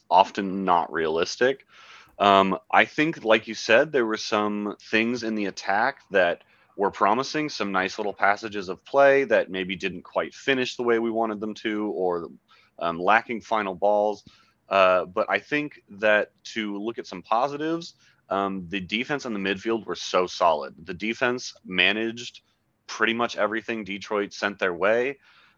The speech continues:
Um, really, the only real chances Detroit had that I can recall came from giveaways in bad areas. Uh, the midfield controlled the ball, recycled well in possession in the attacking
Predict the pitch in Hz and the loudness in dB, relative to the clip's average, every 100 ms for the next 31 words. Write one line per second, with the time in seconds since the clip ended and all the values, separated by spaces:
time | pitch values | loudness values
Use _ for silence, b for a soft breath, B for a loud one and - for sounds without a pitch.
0 | _ - 95 90 85 80 78 - 98 104 | _ -2 0 0 -2 -8 -14 -12 -2 0
1 | 110 107 95 113 117 101 107 104 - 101 | 0 -2 -2 -2 -2 0 0 0 -2 -4
2 | 113 123 110 95 101 87 101 113 120 92 | -4 -8 -8 -6 -4 -2 0 0 0 -4
3 | 92 95 90 - 92 98 101 - - 98 | -4 -8 -10 0 2 2 0 -8 -8 -4
4 | 92 92 92 - - 95 87 85 82 87 | -2 -4 -6 -12 -6 -2 -2 -4 -8 -6
5 | 92 98 107 110 120 107 85 87 85 85 | -4 0 2 2 0 -4 0 2 2 0
6 | 104 120 135 127 - _ _ _ - 87 | 0 -2 -4 -8 -16 _ _ _ -2 0
7 | 85 95 101 110 - 117 113 104 - 104 | 0 -2 0 -2 0 0 0 -2 -10 -14
8 | 92 110 107 101 95 101 104 98 82 - | -6 -2 -2 -2 0 2 4 2 -2 2
9 | 101 98 104 92 98 104 101 90 82 - | 2 2 -4 2 4 4 2 -4 -10 -2
10 | 95 98 98 98 98 - 76 85 85 82 | 0 0 -4 -8 -8 -10 -10 -8 -10 -10
11 | 82 82 92 85 80 78 | -8 -4 -4 -4 -6 -20